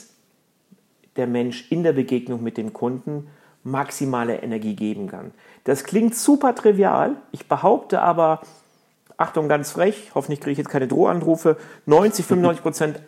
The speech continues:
aller Trainer da draußen und, und Berater haben nie ihre Hausaufgaben angefangen zu machen. Die gehen, "Gott hat mich so geschaffen" und ab auf den Markt.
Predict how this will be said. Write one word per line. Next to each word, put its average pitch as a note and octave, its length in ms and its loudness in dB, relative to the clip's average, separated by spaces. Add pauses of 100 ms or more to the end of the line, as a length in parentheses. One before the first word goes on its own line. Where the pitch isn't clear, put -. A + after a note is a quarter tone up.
(100)
aller G#3 560 4
Trainer D#3+ 340 2
da A#2+ 140 -4
draußen A#2+ 420 -2
und, C3+ 100 -8 (140)
und C3 140 -4
Berater B2 480 2
haben B2+ 180 0
nie D#3+ 140 0
ihre B2+ 240 -4
Hausaufgaben A2 480 -4
angefangen G2 360 -12
zu G2+ 120 -14
machen. F#2+ 220 -14 (840)
Die A#2 100 -4
gehen, F#3 500 -2 (520)
"Gott A#2+ 200 0
hat A2+ 120 -6
mich G#2+ 120 -4
so A#2 80 -2
geschaffen" C#3+ 440 -4
und G#2+ 220 -2
ab C3 100 2
auf A#2 180 0
den A2 100 -4
Markt. F#2 340 -8